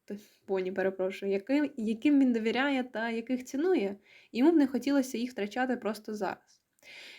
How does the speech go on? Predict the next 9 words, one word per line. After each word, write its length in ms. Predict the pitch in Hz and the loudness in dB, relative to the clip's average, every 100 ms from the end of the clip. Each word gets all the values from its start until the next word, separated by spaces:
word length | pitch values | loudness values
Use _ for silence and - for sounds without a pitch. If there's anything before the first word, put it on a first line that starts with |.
| - | -6
І 100 | 254 | 0
через 340 | 254 285 294 | 6 6 4
це 80 | - 466 359 | 0 2 4
він 360 | 277 359 349 - | 6 6 4 0
би 420 | 226 262 285 285 | 0 2 2 0
перейшов 400 | 277 233 247 302 | 0 -2 0 0
на 100 | 269 | 2
добру 280 | 247 262 254 | 2 4 2
сторону, 600 | 254 - 403 359 247 240 | 0 -2 2 2 2 -2